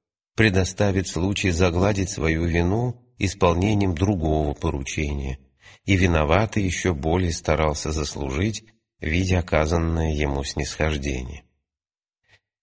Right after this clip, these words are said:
Так живший в скиту монах отец Феодосий, который издавна был духовным сыном отца архимандрита Моисея и нередко посылаем был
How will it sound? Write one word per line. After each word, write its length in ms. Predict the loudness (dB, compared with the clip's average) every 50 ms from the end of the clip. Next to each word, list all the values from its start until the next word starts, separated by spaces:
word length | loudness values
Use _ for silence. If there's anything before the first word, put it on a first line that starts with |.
| _ _ _
Так 240 | 0 2 2 2 4
живший 520 | 2 2 2 2 2 0 0 -2 -2 -2
в 60 | -2 -6
скиту 380 | -4 -2 -2 -2 0 0 0
монах 540 | 2 4 4 4 4 4 2 2 0 -2 -2
отец 360 | -4 -2 0 0 0 0 -2
Феодосий, 840 | -4 -2 0 2 2 2 0 -2 -2 -4 -4 -6 -6 -6 -8 -10 -16 _ _ _ _ _ _ _ _ _ _ _
который 420 | 0 0 0 2 2 0 0 0 0 0
издавна 560 | 0 0 0 0 0 0 0 2 2 2 0
был 340 | 0 0 2 2 2 2 0
духовным 640 | 0 -2 -2 -2 0 0 0 0 2 0 0 0
сыном 480 | -2 -2 -2 -2 0 0 2 2 2 0
отца 320 | 0 -2 -2 -2 0 0
архимандрита 720 | 0 -2 -4 -4 -2 0 0 0 0 0 -2 -2 -2 -2 -2
Моисея 720 | -2 -2 -2 -2 -4 -4 -4 -2 -2 0 0 0 -2 -6 -8 -14 _ _ _ _ _ _ _ _ -2
и 100 | 2 2
нередко 540 | 4 4 4 4 4 2 2 0 -2 -4 -2
посылаем 760 | -2 -4 -4 0 0 2 2 4 2 2 2 2 0 0 0
был 280 | 0 0 0 0 -2